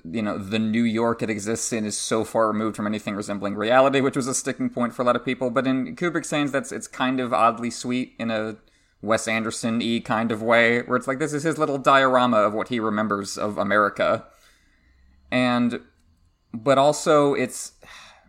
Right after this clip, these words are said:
I mean, it, it's, it's like a lot of Kubrick movies in that it gets distilled and remembered for a handful of set pieces, which happens to, you know, most movies.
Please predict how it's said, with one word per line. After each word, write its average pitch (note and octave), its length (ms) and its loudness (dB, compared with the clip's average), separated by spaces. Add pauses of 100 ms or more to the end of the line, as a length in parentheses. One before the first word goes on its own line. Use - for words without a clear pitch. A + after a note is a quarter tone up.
(280)
I C#3 40 -2
mean, D#3+ 160 0
it, - 140 0
it's, D#3 340 -2
it's - 140 -2
like F3 240 0
a F3+ 80 0
lot F3 180 6
of F3 120 -6
Kubrick D#3+ 260 -2
movies D3 280 0
in B2 80 0
that B2 120 4
it A#2 100 -2
gets A2+ 240 -4
distilled A2+ 540 -4
and A2 100 -4
remembered G#2+ 420 -2
for G2+ 200 -2
a F#2+ 60 -2
handful G#2+ 400 -8
of A2 80 -8
set G#2+ 240 -8
pieces, A#2+ 320 -6
which D3 100 -6
happens C#3 300 2
to, A2+ 180 -6
you G#2+ 120 -4
know, - 140 -8 (400)
most A#2 280 0
movies. G#2 400 -2